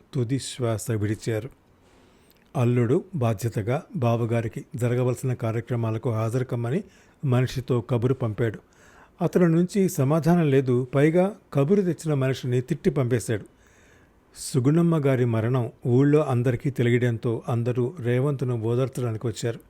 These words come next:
అప్పటికే ఆ కుటుంబంలో జరుగుతున్న విషయాలు లోపాయికారిగా తెలిసిన కొందరు పెద్దలు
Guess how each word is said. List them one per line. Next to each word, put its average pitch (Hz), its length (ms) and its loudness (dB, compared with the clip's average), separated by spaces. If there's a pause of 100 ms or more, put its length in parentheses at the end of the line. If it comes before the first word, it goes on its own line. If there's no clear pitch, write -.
(540)
అప్పటికే 135 520 2 (100)
ఆ 151 100 0
కుటుంబంలో 120 580 0
జరుగుతున్న 120 540 0
విషయాలు 113 560 -2
లోపాయికారిగా 123 840 0
తెలిసిన 117 340 -4
కొందరు 113 300 -2
పెద్దలు 120 420 0